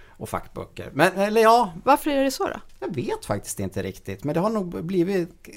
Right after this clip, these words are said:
Speaker 1: men jag, när jag är ljud-, när jag lyssnar på ljudböcker så är jag väl lite av den här ljudbokslyssnaren som, som, eh, som ljudbokstjänsterna försöker marknadsföra. Att man gör saker samtidigt. Den här typiska liksom, ja, du kan göra det medan du diskar
Speaker 2: Mm.
Speaker 1: eller springer
Speaker 2: Mm.
Speaker 1: eller hänger
Speaker 2: Mm.
Speaker 1: tvätt eller vad som helst.
Speaker 2: Mm.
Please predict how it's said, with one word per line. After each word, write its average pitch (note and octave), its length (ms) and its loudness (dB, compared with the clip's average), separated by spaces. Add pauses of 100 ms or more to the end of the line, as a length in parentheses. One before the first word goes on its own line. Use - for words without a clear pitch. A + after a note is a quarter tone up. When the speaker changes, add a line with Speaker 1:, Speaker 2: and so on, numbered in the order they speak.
Speaker 1:
men F3 120 4
jag, F3+ 180 2 (260)
när F3 180 4
jag G3 180 4
är G3+ 40 2
ljud-, F3+ 280 2
när E3 120 0
jag G3 140 0
lyssnar F3 240 -4
på - 80 -6
ljudböcker C#3 380 -4
så C#3 120 -2
är C3 140 2
jag F3+ 140 2
väl A2 240 -4 (340)
lite B2+ 300 -2
av A2 100 2
den A2 140 0
här G2 320 -2 (760)
ljudbokslyssnaren A2+ 920 -2
som, A#2 240 -4
som, G#2+ 380 -2
eh, G#2+ 180 -2 (480)
som B2 180 -2
ljudbokstjänsterna B2+ 680 -2
försöker A#2 460 -2
marknadsföra. B2 720 0
Att G2+ 160 -6
man A2+ 140 0
gör G#2+ 200 2
saker G#2+ 420 -2
samtidigt. A#2 680 -4
Den G#2+ 120 -4
här A2 100 -2
typiska A2+ 500 -4
liksom, G2 220 -4
ja, C#3+ 180 4
du C3 80 -2
kan C3+ 100 -4
göra B2 100 0
det B2 80 2
medan A#2+ 340 2
du B2 60 -8
diskar B2+ 320 -2
Speaker 2:
Mm. B2+ 120 2
Speaker 1:
eller A2 120 -2
springer - 300 0
Speaker 2:
Mm. G#2 160 0
Speaker 1:
eller G#2 140 -4
hänger A#2+ 180 -2
Speaker 2:
Mm. A3 80 4
Speaker 1:
tvätt - 240 0
eller A2+ 100 -6
vad A2 100 -4
som A#2+ 100 -6
helst. F#3+ 180 -2
Speaker 2:
Mm. A#3 140 -2